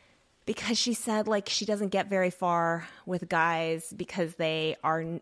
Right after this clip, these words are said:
interested in the novelty that she's a ballerina, and then they kind of don't wanna date her after a few dates, and they're like, "There's nothing there." And I'm like, "I think that might be because they have trouble getting to know the real you." So then it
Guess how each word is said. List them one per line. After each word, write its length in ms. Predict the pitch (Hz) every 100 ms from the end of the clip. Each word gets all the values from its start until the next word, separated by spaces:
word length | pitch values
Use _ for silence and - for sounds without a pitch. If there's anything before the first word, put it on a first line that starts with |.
| _
interested 420 | 190 196 202 208
in 120 | 180 170
the 80 |
novelty 560 | 165 156 151 196 175 160
that 120 | 156
she's 220 | - 170
a 80 | 160
ballerina, 720 | 156 147 151 175 214 165 151 -
and 140 | 165
then 80 | 165
they 100 | 151
kind 220 | - 175
of 100 | 147
don't 220 | 156 156
wanna 240 | 160 151 147
date 280 | 123 156
her 180 | 160 147
after 300 | 139 147 151
a 40 | 139
few 180 | -
dates, 360 | 147 165 151 -
and 100 | 156
they're 100 | 147
like, 280 | 151 135 -
"There's 180 | 147 165
nothing 320 | 147 147 139
there." 480 | 156 165 143 135 - -
And 280 | 160 156
I'm 100 | 156
like, 240 | 156 151 - - _ -
"I 60 | 160
think 220 | 180 170
that 100 | 160
might 220 | 156 151
be 100 | 151
because 300 | 147 147 151
they 80 | 147
have 120 | 143 -
trouble 260 | - 156 151
getting 320 | 160 147 147
to 120 | 151 160
know 280 | 170 247
the 120 | 269 190
real 280 | 170 160
you." 540 | 156 151 151 151 156 170 _ - - _ _ _ _ _ _ _ _ _ _ _ _ _ -
So 140 | 214
then 200 | 196 220
it 100 | 233